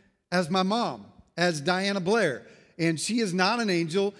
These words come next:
Angels are a completely different created being. You will never be an angel. When you die, if you're right with Jesus, if you're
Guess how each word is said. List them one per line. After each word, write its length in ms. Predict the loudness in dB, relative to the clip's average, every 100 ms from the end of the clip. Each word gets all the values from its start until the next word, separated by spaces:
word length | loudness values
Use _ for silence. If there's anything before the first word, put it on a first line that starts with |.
| -20 -6 0
Angels 380 | 2 2 2
are 80 | 2
a 40 | 0
completely 720 | -2 -4 -2 -2 -2 -2 -4
different 480 | 0 -2 -2 -8
created 420 | -2 0 0 0 -2
being. 320 | 0 0 -4 -12 -20 -6
You 540 | 2 4 4 2 0 -6 -20 -8
will 140 | 0 2
never 600 | 4 2 2 2 2 0 -12 -14 -4
be 420 | 0 2 0 -2 -4
an 160 | -6 -4
angel. 400 | -2 -2 0 0
When 160 | 0 0
you 100 | 0
die, 360 | 0 0 0
if 140 | -2 0
you're 140 | 0
right 260 | 2 0 0
with 140 | -4
Jesus, 480 | -2 -2 -2 -2 -4
if 160 | -4
you're 220 | 0 0